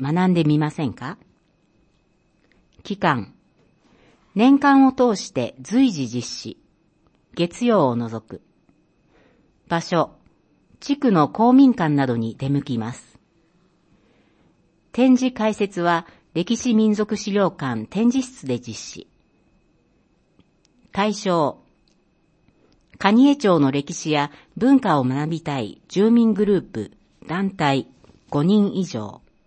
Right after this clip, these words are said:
費用、原則無料。申し込み問い合わせ。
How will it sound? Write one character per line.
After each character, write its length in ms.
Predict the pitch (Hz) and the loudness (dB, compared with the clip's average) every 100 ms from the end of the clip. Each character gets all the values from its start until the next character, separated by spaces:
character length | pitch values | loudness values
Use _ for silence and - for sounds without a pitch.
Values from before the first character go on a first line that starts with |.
| _ _ _ _ _ _ _ _ _ _ _ _ _ _ | _ _ _ _ _ _ _ _ _ _ _ _ _ _
費 160 | - 254 | 0 2
用、 360 | 226 139 101 - _ _ _ _ _ - | 2 0 -4 -12 _ _ _ _ _ 0
原 200 | 269 277 | 2 2
則 300 | 170 - 113 | -2 -6 -4
無 160 | 120 | -4
料。 380 | 127 120 107 92 _ _ _ _ _ _ _ _ _ _ _ _ 190 | -2 -2 -4 -8 _ _ _ _ _ _ _ _ _ _ _ _ 0
申 160 | 226 | 0
し 120 | 262 | 0
込 140 | - 233 | -2 0
み 200 | 226 214 | 0 0
問 220 | 180 180 | -2 -2
い 60 | 165 | -2
合 80 | |
わ 100 | 151 | -2
せ。 260 | 147 135 - | -6 -8 -10